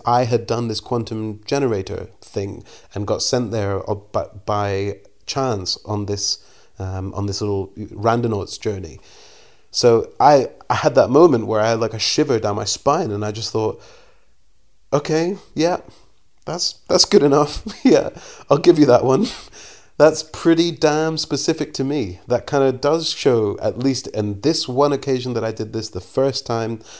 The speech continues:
I was presented with something that was really deeply symbolically related to my life experience and the tunnel that I'm living right now. So it to-, it told me, it, it felt to me like it's, it's a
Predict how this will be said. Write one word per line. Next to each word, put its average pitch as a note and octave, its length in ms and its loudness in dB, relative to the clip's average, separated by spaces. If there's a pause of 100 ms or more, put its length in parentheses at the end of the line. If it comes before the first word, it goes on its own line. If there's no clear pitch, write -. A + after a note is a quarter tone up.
(120)
I G#2+ 100 2
was A2+ 160 0
presented A#2 420 -2
with A2 160 -6
something G2+ 380 -6
that G2 160 -6
was F#2+ 220 -10
really C3+ 580 2
deeply A#2+ 640 -4
symbolically A2 880 -4
related G#2+ 640 -4
to G#2 340 -4 (240)
my G#2 280 -2
life G#2 300 0
experience G2+ 480 -6
and G2+ 140 -10
the G2 60 -6
tunnel G#2 500 -6 (220)
that G2 80 0
I'm G#2 160 0
living G2+ 340 -2
right G2 240 -4
now. G2 320 -6 (460)
So G2+ 420 -4 (840)
it - 220 -2
to-, B2+ 300 0
it A#2 160 -2
told C3 320 2
me, B2+ 260 0
it, G2+ 120 -4 (160)
it A2+ 100 0
felt C#3 360 4
to C3 100 -2
me C3+ 220 -2
like G#2+ 340 0
it's, - 240 -8 (160)
it's G#2+ 240 -4
a G2 80 -4